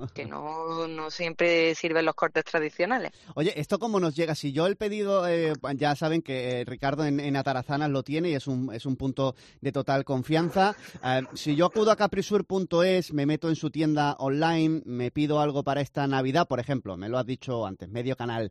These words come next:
Speaker 2: eh, de chivo lechal malagueño, o me pido, oye, dos piernas fresquitas, ¿esto cómo me llega a, a la casa, al vacío?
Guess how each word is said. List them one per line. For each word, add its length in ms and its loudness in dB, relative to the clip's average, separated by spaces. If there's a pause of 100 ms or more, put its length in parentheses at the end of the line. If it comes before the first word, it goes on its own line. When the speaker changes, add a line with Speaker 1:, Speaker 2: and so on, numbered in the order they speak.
(240)
Speaker 2:
eh, 120 -2
de 100 -2
chivo 220 -4
lechal 280 -4
malagueño, 600 4
o 100 -2
me 120 -2
pido, 260 0
oye, 200 -4
dos 220 -4
piernas 500 -4
fresquitas, 600 0 (420)
¿esto 200 0
cómo 180 2
me 100 4
llega 380 4
a, 320 -2
a 40 2
la 120 2
casa, 240 -4
al 80 -2
vacío? 380 -4